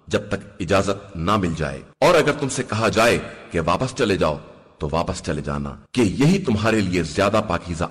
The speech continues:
امر ہے، اور اللہ تمہارے اعمال سے خوب باخبر ہے۔ تمہارے لیے کوئی حرج نہیں ہے کہ تم ایسے مکانات میں جو غیر آباد ہیں اور جن میں تمہارا کوئی سامان ہے،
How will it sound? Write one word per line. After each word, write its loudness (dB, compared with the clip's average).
امر 0
ہے، -4
اور -4
اللہ -2
تمہارے -4
اعمال -2
سے -8
خوب -4
باخبر -2
ہے۔ -10
تمہارے 4
لیے 4
کوئی 4
حرج 0
نہیں 2
ہے -2
کہ 0
تم 0
ایسے 4
مکانات 0
میں 0
جو 0
غیر 2
آباد 2
ہیں -4
اور 2
جن 0
میں 0
تمہارا -2
کوئی -2
سامان -2
ہے، -6